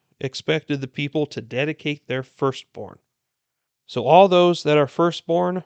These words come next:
are to be dedicated to the Lord at the temple. The only animal that's mentioned here that is an exception to the rule is the donkey, because the donkey was considered to be an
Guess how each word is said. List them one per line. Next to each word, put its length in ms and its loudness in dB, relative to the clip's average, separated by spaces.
are 180 -2
to 140 -14
be 160 -10
dedicated 680 -6
to 100 -4
the 120 0
Lord 320 -10
at 240 -10
the 80 -10
temple. 400 -14
The 80 -2
only 240 4
animal 440 2
that's 280 -6
mentioned 460 -4
here 340 -12
that 140 -4
is 120 -6
an 80 -6
exception 600 -6
to 80 -14
the 100 -10
rule 380 -6
is 120 -10
the 100 -4
donkey, 440 -4
because 540 0
the 100 -6
donkey 400 -4
was 160 -2
considered 560 -6
to 80 -16
be 160 -8
an 140 -10